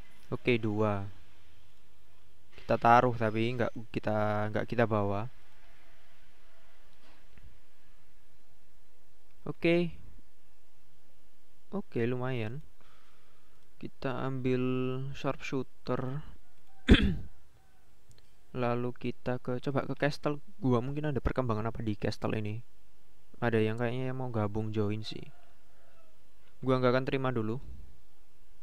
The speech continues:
Oh, bentar. Ada satu yang mau gua taruh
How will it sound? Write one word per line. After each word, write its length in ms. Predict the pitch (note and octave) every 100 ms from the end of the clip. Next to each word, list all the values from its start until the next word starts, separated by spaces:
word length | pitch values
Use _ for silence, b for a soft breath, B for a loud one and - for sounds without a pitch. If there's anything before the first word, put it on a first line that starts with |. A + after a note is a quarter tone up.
| - - - - - - - - - - - - - - - -
Oh, 80 |
bentar. 400 | B2 A#2 B2+ A2 - - - - - - - - -
Ada 320 | B2 A2+ G#2+
satu 400 | A2 B2 - B2+
yang 160 | B2 A#2+
mau 240 | A#2+ A#2+
gua 160 | A2+ A2
taruh 320 | - A#2 A#2